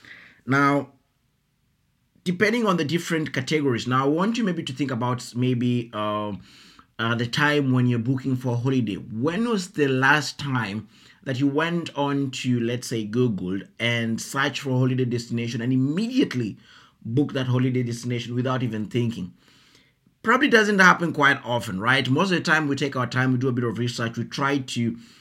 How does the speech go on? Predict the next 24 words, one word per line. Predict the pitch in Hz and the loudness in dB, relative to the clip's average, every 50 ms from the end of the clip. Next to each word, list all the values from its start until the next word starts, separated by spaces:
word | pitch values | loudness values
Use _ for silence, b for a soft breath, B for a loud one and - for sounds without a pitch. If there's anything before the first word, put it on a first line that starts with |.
| B B B - | B B B -6
find | - 143 143 143 139 | -2 0 2 2 2
the | 120 107 | 0 -2
best | 98 95 135 139 147 139 - - | -2 -2 0 0 0 0 -2 -2
deals, | 139 139 139 139 139 | 0 0 0 0 0
especially | 113 113 - 139 139 147 135 135 | -4 -6 -6 -4 -4 -2 -2 -2
when | 120 104 120 139 165 180 | -2 0 0 2 4 4
you're | 175 156 139 | 4 2 0
booking | 131 143 143 - 147 131 | -2 -4 -4 -4 -4 -4
for | 131 131 120 117 | -4 -4 -2 -2
a | |
holiday. | 117 131 139 135 135 139 131 | 0 0 2 2 2 0 0
We | 127 123 123 | 0 0 -2
try | 120 - - 135 147 160 | -4 -4 -4 -4 -2 -2
to | 147 - - 135 123 120 113 B B B B B B B B B | -4 -4 0 0 2 0 0 B B B B B B B B B
sort | - 151 151 156 | 0 2 2 2
of, | 135 123 | 2 2
like, | 127 127 123 117 117 113 - - | 2 2 2 2 0 -2 -4 0
make | 127 131 143 147 143 - | 2 2 2 2 2 0
ourselves | 120 120 120 120 - 143 131 127 127 120 | 0 0 0 0 0 0 0 -2 -2 -4
aware | 117 113 113 123 135 147 160 156 | -4 -2 0 0 2 2 4 2
of | 151 113 120 113 101 113 | 2 2 0 -2 -2 0
what | 120 123 120 117 | 0 0 0 0
is | 117 101 | -2 -4
available | 104 95 110 135 147 160 160 151 156 156 156 147 185 | -4 -2 0 0 2 0 0 0 0 0 0 -2 -2